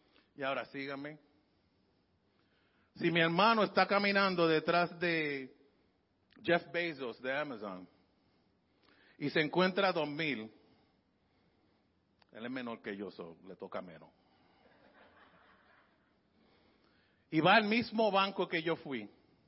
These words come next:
Después de seis meses, cuando él regrese, debería tener cuatro mil dólares. Doble la inversión.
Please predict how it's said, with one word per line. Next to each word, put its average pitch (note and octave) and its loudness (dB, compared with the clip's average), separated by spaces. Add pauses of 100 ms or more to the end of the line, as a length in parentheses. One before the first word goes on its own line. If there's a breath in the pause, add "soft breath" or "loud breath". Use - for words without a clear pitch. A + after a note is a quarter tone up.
(1500 soft breath)
Después D#3+ -2
de G3 0
seis G3 0
meses, D#3+ -2 (800 soft breath)
cuando D3+ 8
él D3+ 4
regrese, D#3+ 0 (800)
debería C3+ -2
tener D3+ -4
cuatro C#3+ -2
mil C#3 -4
dólares. D#3 -6 (840)
Doble E3+ 4
la C3+ -2
inversión. C3 -6